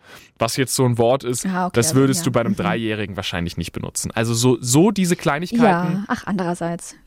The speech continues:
Speaker 2: Hey, ich glaube, wenn du als Kind, äh, das Wort Artefakt hörst und nicht weißt, was es ist, dann ist es einfach nur irgendwas richtig Cooles, Mysteriöses.
Speaker 1: <laughs>
Speaker 2: Das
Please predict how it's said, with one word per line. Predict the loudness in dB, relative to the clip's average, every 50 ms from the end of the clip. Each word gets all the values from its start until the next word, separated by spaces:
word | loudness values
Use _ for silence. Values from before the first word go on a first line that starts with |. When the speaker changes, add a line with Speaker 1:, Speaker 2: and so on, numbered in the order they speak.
| _
Speaker 2:
Hey, | 0 0
ich | 0
glaube, | 2 2 2 2
wenn | 2
du | 2
als | 2 0 -2 -4
Kind, | -2 0 2 2 2 0 -4 -8 _
äh, | 0 0 0
das | 0 -2 2
Wort | 4 4 4 4
Artefakt | 2 0 0 -4 -2 0 -2 -2 -2 -4 -2
hörst | 0 0 0 -2
und | -6 -6 -4
nicht | -4 -4 -4 -6 -8 _
weißt, | -4 -4 -4 -4 -4
was | -4 -4 -4
es | -6 -2
ist, | -2 -2 -2 -2 -6
dann | -8 -8 -8 -6
ist | -4 -2
es | 0 0
einfach | 0 0 -2 0
nur | 0 2 4
irgendwas | 4 4 4 4 2 0 2
richtig | 2 2 2 2 -4 -8 -8
Cooles, | -4 -2 0 0 2 2 0 -2 -4 -8 -10 _
Mysteriöses. | -6 -6 -6 -6 -8 -8 -6 -2 0 0 0 2 2 0 0 0
Speaker 1:
<laughs> | -4 -2 0 0 0 0 0 -4 -2 -2 -6 -6 -4
Speaker 2:
Das | -6 -8 -8 -6